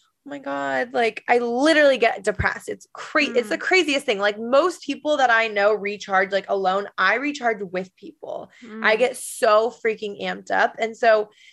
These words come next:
Speaker 1: yeah, I call it, like, an extrovert hangover. And so it's really balancing that, because anytime that I'm feeling like that, my instinct is to, like, text someone or call someone or FaceTime someone or be like, "Let's hang out." But I know that I need some of that alone time, especially
Speaker 2: Mm-hmm.
Speaker 1: when I'm spending even more time with other people.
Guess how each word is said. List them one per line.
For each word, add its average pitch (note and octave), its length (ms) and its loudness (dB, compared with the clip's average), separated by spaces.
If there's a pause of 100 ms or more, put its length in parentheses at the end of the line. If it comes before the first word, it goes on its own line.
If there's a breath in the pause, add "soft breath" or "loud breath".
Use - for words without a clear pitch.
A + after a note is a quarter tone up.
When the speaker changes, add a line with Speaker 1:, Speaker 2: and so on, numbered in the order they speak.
(120)
Speaker 1:
yeah, A#3+ 220 2
I A3+ 100 2
call B3+ 200 0
it, C#4 40 0
like, C4+ 160 0
an C4+ 80 -6
extrovert A3 480 -2
hangover. G3+ 380 -2
And F#3+ 140 -2
so A3+ 60 -2
it's G#3+ 160 -4
really C4+ 220 0
balancing G#3+ 720 -2 (300 soft breath)
that, B3 420 2
because A#3 320 0 (100)
anytime B3+ 400 -6
that B3 80 -2
I'm G#3+ 160 -2
feeling C4+ 260 -4
like A3 180 -2
that, G#3 240 2
my G#3+ 120 -2
instinct A3 480 -8
is G#3 220 -2
to, - 80 -10
like, G#3 160 -4
text C#4+ 300 -6
someone G#3+ 240 -2
or G3+ 80 -2
call C4+ 240 -2
someone A#3 240 -6
or G#3 160 -4
FaceTime B3+ 340 -8
someone G#3+ 220 -2
or G3+ 80 0
be G#3+ 120 -2
like, G#3 160 0
"Let's A#3 240 -4
hang B3+ 200 -8
out." A#3 260 2 (400 soft breath)
But B3 120 2
I B3 180 4
know A#3 320 0
that G3+ 100 0
I G3+ 160 0
need G3 460 -8
some F#3+ 120 -12
of F#3 120 -8
that - 160 -4
alone - 320 -10
time, - 340 -14
especially G#3 440 -4
Speaker 2:
Mm-hmm. G#3 80 -2
Speaker 1:
when - 20 0
I'm F#3+ 120 -2
spending F#3+ 400 -8
even G3+ 280 -10
more F#3+ 160 -6
time F#3 260 -10
with F#3 140 -10
other F#3 180 -10
people. D4 640 -4